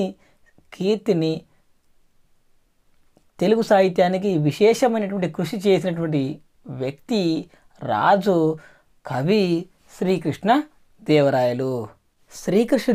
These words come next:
దేవరాయలకు కొన్ని బిరుదులు ఉన్నాయి. ఆ బిరుదులు ఏంటో ఇప్పుడు చూద్దాం. ఒకటి పరిభూత సురత్రాణుడు. శ్రీకృష్ణ దేవరాయల బిరుదు పరిభూత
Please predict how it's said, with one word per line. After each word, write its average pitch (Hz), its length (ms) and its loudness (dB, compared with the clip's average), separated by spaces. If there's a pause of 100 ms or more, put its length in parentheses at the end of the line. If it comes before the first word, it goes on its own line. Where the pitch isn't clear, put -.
దేవరాయలకు 160 560 4
కొన్ని 151 240 2
బిరుదులు 202 380 4
ఉన్నాయి. 151 260 -2 (180)
ఆ 135 80 -2 (160)
బిరుదులు 202 360 4
ఏంటో 175 180 2 (200)
ఇప్పుడు 180 260 -4
చూద్దాం. 135 300 -2 (420)
ఒకటి 202 320 2 (1040)
పరిభూత 185 520 2 (420)
సురత్రాణుడు. 170 920 2 (800)
శ్రీకృష్ణ 220 540 0 (100)
దేవరాయల 180 380 4 (120)
బిరుదు 143 280 2 (600)
పరిభూత 165 580 2